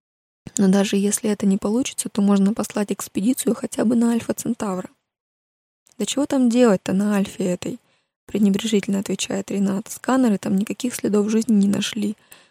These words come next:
Вот на шестьдесят один Лебедя бы". "Туда далековато. Надо ждать, пока сверхсвет откроют".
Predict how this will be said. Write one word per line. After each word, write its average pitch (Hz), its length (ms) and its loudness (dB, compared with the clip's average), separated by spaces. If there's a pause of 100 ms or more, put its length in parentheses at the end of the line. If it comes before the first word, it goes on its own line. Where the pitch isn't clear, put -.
(140)
Вот 202 220 0
на 247 80 2
шестьдесят - 320 -4
один 220 240 2
Лебедя 226 480 2
бы". 220 220 -2 (880)
"Туда 202 340 0
далековато. 202 800 -2 (460)
Надо 208 280 2
ждать, 220 260 2
пока 214 260 -6
сверхсвет - 540 -4
откроют". - 540 -4